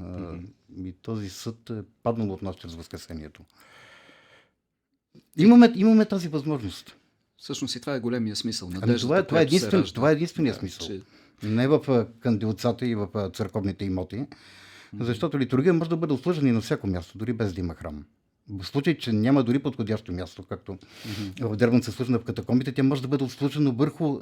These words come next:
Speaker 1: тялото на човек, защото човекът, всъщност храмът, истинският храм на Бога е човека.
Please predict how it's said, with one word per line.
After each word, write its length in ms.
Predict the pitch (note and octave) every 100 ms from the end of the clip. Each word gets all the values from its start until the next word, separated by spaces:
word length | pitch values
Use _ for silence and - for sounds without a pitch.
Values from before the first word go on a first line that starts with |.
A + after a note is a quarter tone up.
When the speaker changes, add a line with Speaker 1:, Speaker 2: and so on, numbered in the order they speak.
| G#2+
Speaker 1:
тялото 320 | B2+ G#2+ G2
на 100 | F#2
човек, 280 | - F2 D#2+
защото 400 | E2+ E2 A#2 B2+
човекът, 640 | A2 G#2+ A#2 B2 C3+ _ -
всъщност 320 | - C3 C3+
храмът, 520 | - B2 - - _ _ _ - - - - - _ _
истинският 480 | C#3+ C#3+ F3+ - C#3+
храм 140 | C#3+ C#3
на 100 | A#2
Бога 200 | D3+ E3
е 40 |
човека. 400 | - C#3 C#3 E2+